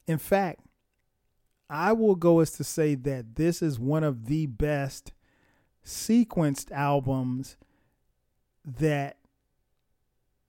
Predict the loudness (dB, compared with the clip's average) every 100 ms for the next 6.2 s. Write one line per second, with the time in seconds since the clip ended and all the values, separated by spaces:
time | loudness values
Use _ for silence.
0 | _ -6 -6 -8 -4 0 2 2 0 -2
1 | -2 0 0 -2 -2 -4 -2 -2 -2 -2
2 | -2 -2 -2 -6 -4 0 2 0 -2 -6
3 | -6 -6 -6 -8 -10 -16 -20 -20 _ _
4 | _ _ -2 2 4 4 2 0 0 0
5 | 2 2 0 -2 -4 -2 -2 0 -2 -4
6 | -8